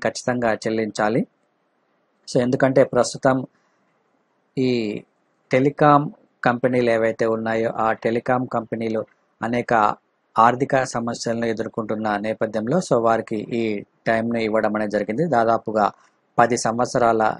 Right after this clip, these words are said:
వ్యవధిని ఇవ్వడం జరిగింది. మొత్తం ఒకటి పాయింట్ నాలుగు మూడు లక్షల కోట్ల బకాయిలు అనేవి ఉన్నాయి గవర్నమెంట్కు చెల్లించాల్సినవి. So, రెండు వేల ఇరవై ఒకటి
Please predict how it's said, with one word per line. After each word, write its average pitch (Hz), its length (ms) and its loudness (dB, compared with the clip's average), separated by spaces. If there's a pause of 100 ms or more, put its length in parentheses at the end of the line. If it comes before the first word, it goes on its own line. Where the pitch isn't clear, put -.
(140)
వ్యవధిని 113 520 -2
ఇవ్వడం 107 340 -2
జరిగింది. 107 320 -4 (100)
మొత్తం 127 320 0 (220)
ఒకటి 123 240 -2 (100)
పాయింట్ 113 280 -2 (120)
నాలుగు 107 260 0 (100)
మూడు 107 180 2 (100)
లక్షల 117 360 -2 (600)
కోట్ల 117 240 0 (200)
బకాయిలు 117 520 4
అనేవి 107 320 -4 (140)
ఉన్నాయి 107 240 -2 (180)
గవర్నమెంట్కు 110 640 0
చెల్లించాల్సినవి. 107 800 -2 (1500)
So, 151 80 4 (260)
రెండు 127 280 4
వేల 147 240 8 (640)
ఇరవై 131 400 4 (360)
ఒకటి 127 320 2